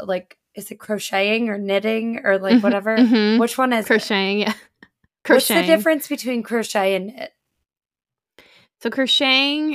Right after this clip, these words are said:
Speaker 2: is, um, you have one hook. So you just have one hook and the yarn, and then knitting has the two needles. So you're working two needles with the yarn.
Speaker 1: Okay.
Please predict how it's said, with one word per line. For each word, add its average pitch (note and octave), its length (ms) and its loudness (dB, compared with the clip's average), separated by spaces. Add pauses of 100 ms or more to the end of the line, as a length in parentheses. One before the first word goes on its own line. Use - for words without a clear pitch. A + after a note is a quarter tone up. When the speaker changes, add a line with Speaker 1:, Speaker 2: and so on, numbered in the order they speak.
Speaker 2:
is, A3 460 -2
um, F#3 560 -4 (240)
you G#3+ 160 -4
have G#3+ 140 -4
one G#3 480 2
hook. - 520 -4 (580)
So - 140 -10
you A3+ 160 -2
just A3+ 160 -8
have G#3 200 -2
one G#3+ 240 -2
hook A3+ 340 -4
and G3+ 160 -4
the F#3+ 80 -4
yarn, F#3+ 480 0
and G3+ 200 -6
then G3+ 400 -4
knitting A3 580 -2 (160)
has G3 280 -6
the G3+ 100 -4
two G#3 280 -4
needles. F3+ 580 -6
So - 160 -6
you're G3+ 220 2
working G#3+ 360 -2
two A3 220 -2
needles F#3+ 600 -4
with F3+ 200 -10
the F3+ 120 -8
yarn. F3+ 480 -6 (1400)
Speaker 1:
Okay. G3+ 540 2